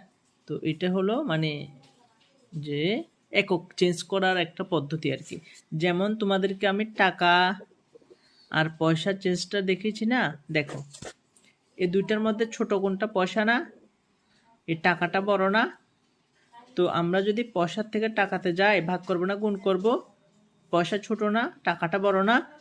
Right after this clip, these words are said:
তো ছোট থেকে বড়টা গেলে কি করতে হবে? ছোট থেকে বড়টা হলে ভাগ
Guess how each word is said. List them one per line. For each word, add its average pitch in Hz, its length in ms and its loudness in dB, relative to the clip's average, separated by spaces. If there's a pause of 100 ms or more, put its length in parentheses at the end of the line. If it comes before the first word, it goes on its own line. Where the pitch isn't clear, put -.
(120)
তো - 60 -2
ছোট 190 200 -2 (140)
থেকে 196 160 2
বড়টা 208 280 2
গেলে 196 180 0
কি 220 140 -4
করতে 196 300 -2
হবে? 165 200 4 (200)
ছোট 196 260 -4
থেকে 196 280 2
বড়টা 202 400 0
হলে 247 280 2 (440)
ভাগ 151 180 0